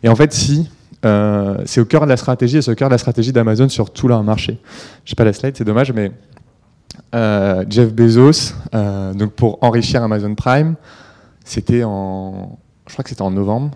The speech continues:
il a racheté, euh, pour deux cents millions de dollars la licence du Seigneur des Anneaux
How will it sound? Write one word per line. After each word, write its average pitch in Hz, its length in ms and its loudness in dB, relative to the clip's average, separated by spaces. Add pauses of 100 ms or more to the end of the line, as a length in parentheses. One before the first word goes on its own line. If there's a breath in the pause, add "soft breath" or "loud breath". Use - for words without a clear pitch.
(140)
il 107 140 0
a 101 80 4
racheté, 120 580 0 (220)
euh, 98 400 -2
pour 104 240 -6
deux 123 80 0
cents 135 160 0
millions 120 240 -2
de 117 60 -4
dollars 110 440 0 (340 soft breath)
la 107 120 2
licence 123 320 0
du 113 100 -6
Seigneur 120 300 2
des 117 160 2
Anneaux 110 180 0